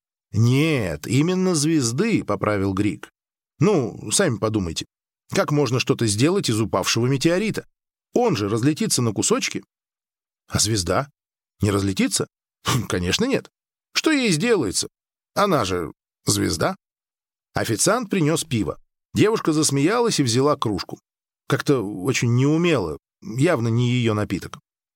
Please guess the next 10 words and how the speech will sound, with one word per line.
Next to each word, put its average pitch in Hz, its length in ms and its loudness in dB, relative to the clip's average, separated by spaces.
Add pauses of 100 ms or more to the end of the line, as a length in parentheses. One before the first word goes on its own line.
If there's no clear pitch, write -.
(480)
"Как 226 180 0
вас 202 160 2
зовут?" — 131 360 0 (140)
спросил 139 400 0
Грик. 123 300 -2 (840)
"Анна". 107 400 -2 (920)
"Никому 123 640 0 (240)
этого 117 480 -2 (160)
не 104 320 0
говорите". 98 540 -4